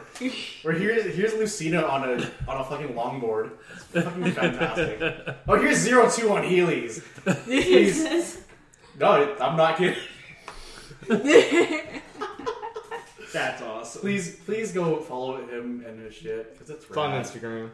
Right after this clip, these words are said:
Speaker 2: It's super rad. He's drawn my card. You'll see it in there somewhere. Oh, I didn't know I needed that in my life.
Speaker 1: <laughs>
Speaker 2: If, if y'all don't know what I'm talking about, go look it up right the hell now.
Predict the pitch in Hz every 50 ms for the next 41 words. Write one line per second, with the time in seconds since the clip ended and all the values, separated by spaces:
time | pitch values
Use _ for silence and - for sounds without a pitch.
0 | - - - - - - - 110 - 98 98 95 95 95 98 101 101 104 104 -
1 | - - - - - - _ _ _ _ _ - 175 175 175 196 196 185 175 -
2 | - 151 151 - 120 120 120 - 135 131 120 113 107 104 104 - - 104 104 104
3 | 107 104 - - - _ _ _ _ _ _ _ _ - - _ _ - _ _
4 | - - - _ - 156 160 156 156 160 156 156 156 151 147 147 147 156 156 151
5 | 151 - - - - - - - - - - - - - 143 139 135 139 135 131
6 | 123 123 120 120 113 117 117 104 110 107 110 107 104 104 101 104 104 104 107 107
7 | - - - - - - - - - - - - - - - - - - - -
8 | - - _ _ - 147 143 - - - 143 - 156 - - 139 143 147 156 156
9 | 165 180 165 - 202 214 196 185 - - 190 180 - 139 143 147 143 139 131 123
10 | 123 127 135 135 131 127 123 120 104 104 110 117 113 117 120 123 127 123 123 113
11 | 117 117 113 101 95 92 98